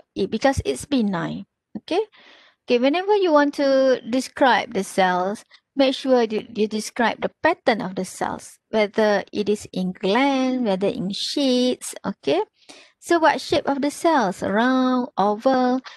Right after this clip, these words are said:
What the content of the nuclei, whether prominent nuclei or not? No, there's no nuclei or whatever, because this is the,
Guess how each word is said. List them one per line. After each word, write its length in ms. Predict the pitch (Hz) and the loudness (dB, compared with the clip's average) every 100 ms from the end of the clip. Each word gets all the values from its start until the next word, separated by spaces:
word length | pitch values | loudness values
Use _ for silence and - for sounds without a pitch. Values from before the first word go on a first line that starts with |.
| _ - | _ 2
What 200 | 285 285 | 2 2
the 80 | |
content 520 | - 330 339 - 240 208 | 0 -2 0 2 2 0
of 160 | 214 | 0
the 120 | 208 | -2
nuclei, 680 | 214 254 _ 294 285 247 190 | 0 -2 _ -2 2 2 2
whether 300 | 175 196 196 | 0 0 0
prominent 480 | 202 - 208 202 196 | -2 -2 0 0 0
nuclei 600 | 196 - 214 202 202 196 | -2 -2 -2 0 0 0
or 100 | - | 0
not? 380 | 202 196 196 - | -2 0 -2 -2
No, 400 | 233 247 247 196 | 0 0 0 -2
there's 280 | - 240 - | -2 -4 -6
no 380 | 254 262 277 285 - - _ _ | 0 2 2 0 -6 -20 _ _
nuclei 580 | 220 220 226 226 220 220 - | -4 0 0 2 2 0 0
or 120 | 196 202 | -2 0
whatever, 540 | - - 208 214 190 | 0 0 2 2 2
because 460 | 214 190 196 190 - | 0 -2 -2 -2 -2
this 280 | 233 - | -2 0
is 180 | 277 285 | -2 0
the, 200 | - 349 | 0 0